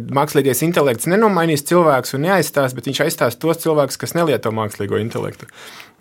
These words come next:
Un tad, eh, es tagad pēdējās pāris nedēļas arī savā ikdienas programmēšanas darbā esmu pieslēdzis sev vienu mākslīgo intelektu, kas man palīdz ātrāk programmēt visu. Un, nu, ir ātrāk, es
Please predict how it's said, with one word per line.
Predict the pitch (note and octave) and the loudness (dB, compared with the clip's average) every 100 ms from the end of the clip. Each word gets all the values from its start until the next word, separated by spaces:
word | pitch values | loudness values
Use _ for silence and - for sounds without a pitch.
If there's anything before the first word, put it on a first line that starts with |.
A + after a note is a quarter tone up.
| - | -8
Un | G#2+ | -4
tad, | A#2+ B2 | -2 0
eh, | C3 B2 B2 | 2 4 2
es | - | 0
tagad | C#3 C3 B2 - _ _ _ - | -2 -2 -4 -14 _ _ _ 2
pēdējās | C#3 C3+ A#2+ - | 4 4 2 4
pāris | C#3 D3+ E3 | 4 4 2
nedēļas | E3+ D#3 B2+ - C#3+ | 4 4 4 0 -2
arī | C3 | 0
savā | C#3 C3 B2+ | 0 2 0
ikdienas | C#3+ C3+ A#2+ - | 0 -2 0 2
programmēšanas | G3 F#3+ D#3+ D3 D3+ C3+ | 4 4 4 2 0 2
darbā | E3+ D#3 C3 C3 | 2 4 2 0
esmu | - B2 | -4 0
pieslēdzis | D#3 C#3+ C3 A#2 A#2+ - | 2 4 2 0 -2 -2
sev | A#2+ B2 | -2 0
vienu | A#2+ | 2
mākslīgo | C3 B2+ A#2+ A#2+ | 0 2 0 0
intelektu, | D3+ D3+ B2 - | 2 2 -2 -4
kas | A#2 | -6
man | A#2+ A2 | -4 0
palīdz | C3+ B2+ A#2+ C3+ | 0 2 2 2
ātrāk | D3 A#2+ A#2 | 2 -2 2
programmēt | D3+ C#3 A2 F2+ - | 2 4 2 0 -4
visu. | G#2+ A2 A2+ A2+ | -8 -6 -8 -10
Un, | A2 - - - _ _ - | -12 -18 -20 -20 _ _ -8
nu, | A2+ | 0
ir | D3 F3+ | 4 6
ātrāk, | F#3 - D#3+ G#2 A#2 | 6 4 2 2 -2
es | A#2 - | -2 -6